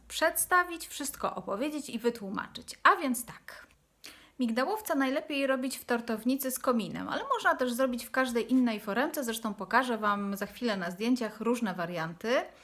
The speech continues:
Do zrobienia migdałowca potrzebujemy szklanki cukru,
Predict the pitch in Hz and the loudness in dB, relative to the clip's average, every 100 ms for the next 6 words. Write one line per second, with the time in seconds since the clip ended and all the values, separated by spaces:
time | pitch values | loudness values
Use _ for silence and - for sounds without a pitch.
0 | - - - 214 302 359 370 320 294 269 | -20 -14 -10 -2 0 2 0 2 2 4
1 | 240 226 233 294 294 277 247 - 185 165 | 2 2 4 2 0 -2 -2 -2 -4 -6
2 | 143 139 - 359 370 370 339 359 349 339 | -6 -8 -2 0 0 -2 -4 -4 -6 -6
3 | 349 359 | -4 -4